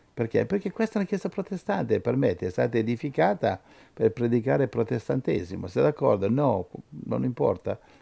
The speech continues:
È una chiesa, diciamo, non è un posto pubblico, possono entrare i credenti protestanti,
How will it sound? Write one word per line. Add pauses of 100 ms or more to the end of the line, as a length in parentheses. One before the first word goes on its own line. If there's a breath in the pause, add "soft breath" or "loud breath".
(200 soft breath)
È
una
chiesa, (840)
diciamo,
non
è
un
posto
pubblico, (580 soft breath)
possono
entrare
i
credenti
protestanti,